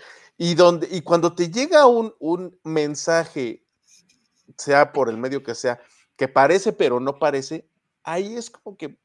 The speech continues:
el momento para, para detenerte y revisar y confirmar que quien te está, quien se está comunicando contigo es quien dice ser, ¿no?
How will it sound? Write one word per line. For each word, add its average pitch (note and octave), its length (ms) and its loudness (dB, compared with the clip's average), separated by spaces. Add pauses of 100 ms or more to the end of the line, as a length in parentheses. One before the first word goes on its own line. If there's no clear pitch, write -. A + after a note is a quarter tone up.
(140)
el C#3 140 -6
momento D#3 440 -10
para, A2 420 -2 (400)
para B2 220 2
detenerte C3 640 -6
y C#3+ 40 -10
revisar B2 640 -8 (340)
y D#3 100 -10
confirmar C#3 760 0
que A#2 140 -16
quien G2+ 220 -14
te - 120 -18
está, B2+ 560 -2 (460)
quien A#2+ 160 -8
se A2+ 100 -16
está C3 180 -10
comunicando B2+ 500 -12
contigo A2+ 320 -12
es A2+ 100 -12
quien G#2+ 180 -12
dice G2+ 180 -16
ser, C3+ 280 -10
¿no? B2 220 -16